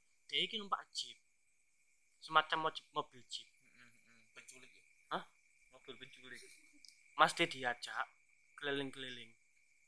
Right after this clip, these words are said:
Speaker 2: Lah sik ta, sing lanang iki makhluk kono apa
Speaker 1: Makhluk kono.
Speaker 2: menyerupai arah
Speaker 1: Makhluk
Speaker 2: awak dhewe?
Speaker 1: kono, makhluk kono.
Speaker 2: Vampir berarti.
Speaker 1: Lah kok vampir Cina kok?
Speaker 2: Lah kan Cina lek meninggal ya di-, astagfirullah, parah sih saya.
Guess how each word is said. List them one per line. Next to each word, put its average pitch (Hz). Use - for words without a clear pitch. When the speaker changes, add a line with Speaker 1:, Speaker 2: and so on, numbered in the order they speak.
Speaker 2:
Lah 160
sik 185
ta, 180
sing 190
lanang 220
iki 254
makhluk 175
kono 175
apa 233
Speaker 1:
Makhluk 165
kono. 220
Speaker 2:
menyerupai 214
arah 196
Speaker 1:
Makhluk 147
Speaker 2:
awak 160
dhewe? 151
Speaker 1:
kono, 127
makhluk -
kono. 113
Speaker 2:
Vampir -
berarti. 113
Speaker 1:
Lah 120
kok 143
vampir 185
Cina 214
kok? 208
Speaker 2:
Lah -
kan -
Cina 208
lek 190
meninggal 185
ya 151
di-, -
astagfirullah, 139
parah 120
sih -
saya. 120